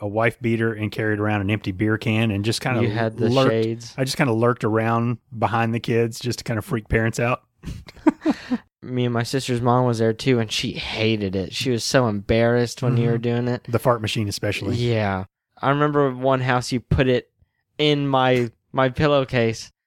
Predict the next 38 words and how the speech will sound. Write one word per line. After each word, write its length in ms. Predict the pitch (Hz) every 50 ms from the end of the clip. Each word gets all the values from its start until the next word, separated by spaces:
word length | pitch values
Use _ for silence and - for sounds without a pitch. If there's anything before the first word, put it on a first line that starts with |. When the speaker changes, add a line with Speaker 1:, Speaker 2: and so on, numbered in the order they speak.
| _ _ _ _
Speaker 2:
and, 180 | - 123 120 120
uh, 380 | 120 117 117 117 113 113 113 110 - - _ _ _ _ _
after, 320 | - 135 135 123 - 139 131
like, 180 | 123 120 123 -
heavily 380 | - 139 139 127 131 131 127
debating 460 | 120 117 110 123 123 123 127 123 127
it 120 | 127 120 -
with 160 | 113 117 -
my 140 | 117 113 117
mom, 380 | 117 120 120 123 123 127 131 127 - - - - - - - -
'cause 320 | - 151 131 123 117 127 123
she 100 | - 151
was 100 | 147 135
like, 160 | 147 160 170 196
"No, 240 | 240 285 285 277
no, 260 | 269 269 294 285 277 240
and 100 | 220 208
I'll, 120 | 214 -
it'll 200 | - 175 180 180
be 120 | 165 165 175
funny, 300 | - - 185 175 175 175
it'll 100 | 170 160
be 80 | 160
funny." 300 | 160 - 180 170 160 147
And 80 | 143 147
you 60 | 147
were 60 | 147
like, 200 | 151 147 151 170
"Yeah, 240 | 208 226 - 226 226
come 260 | 226 - 320 240 214
on." 380 | 208 196 185 170 151 139 135 127 _ _ _ _ _ _ _ _ -
And 180 | - 151 147 151
you 100 | 156 156
did 220 | 147 139 180 185 175
it 160 | 175 170 165
when 180 | 165 165 165
<laughs> 20 |
I 40 | 165